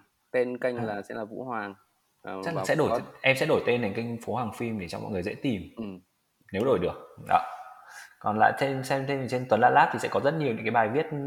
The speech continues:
Speaker 2: về phim ảnh nữa của anh Tuấn, vì anh Tuấn là một cây viết chuyên về phim ảnh cũng nhiều năm nay rồi. Và nếu như mà các bạn có bất cứ một cái ý tưởng về những chủ đề tiếp theo cho chúng tôi nói chuyện, hoặc thì hãy đừng ngại chia sẻ với chúng tôi. À, đặc biệt là sau này thì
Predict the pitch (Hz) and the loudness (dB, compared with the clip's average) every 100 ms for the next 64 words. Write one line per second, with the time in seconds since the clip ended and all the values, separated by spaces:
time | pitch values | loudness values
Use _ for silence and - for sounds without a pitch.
0 | 135 107 131 135 95 95 117 151 - - | -2 0 2 0 0 -2 -4 -4 -10 -6
1 | - 104 113 98 107 120 117 104 117 117 | -4 -2 2 2 4 -2 -2 0 0 -2
2 | - 110 131 151 - 131 117 107 107 92 | -2 -2 -2 -4 -4 -4 -4 -4 -2 -2
3 | 87 87 113 110 85 - - 98 127 120 | -4 -6 -4 -4 -4 -10 -20 -20 -10 -6
4 | 101 110 110 98 - _ - - - - | -4 -4 -2 0 -2 _ -20 -20 -20 -10
5 | - 107 104 104 104 127 139 131 117 - | 8 10 10 8 4 2 2 2 2 -2
6 | - 147 139 127 110 110 117 139 165 175 | 0 8 8 8 8 8 4 2 0 0
7 | 139 131 147 - 131 131 139 147 151 156 | 0 -2 -2 -4 -4 -4 -4 -4 -4 -4
8 | - - 131 180 135 95 104 104 131 135 | -8 -6 -2 2 2 2 -2 -4 -4 -2
9 | 110 135 139 147 135 131 117 131 131 127 | 0 -2 -2 -4 -4 -6 -6 -4 -4 -4
10 | 113 - - - _ 113 - _ - 113 | -8 -4 -6 -6 _ -12 -12 _ -8 -4
11 | 110 110 107 107 135 131 - - 135 110 | -4 -4 -6 -8 -10 -10 -12 -6 -2 0
12 | - - 131 107 92 104 113 123 131 - | -2 -4 -2 -2 -2 -4 0 0 -2 -10
13 | _ _ _ - - _ 110 107 107 113 | _ _ _ -20 -20 _ -2 0 4 6
14 | 113 127 113 107 135 131 120 117 | 8 8 6 4 2 2 0 0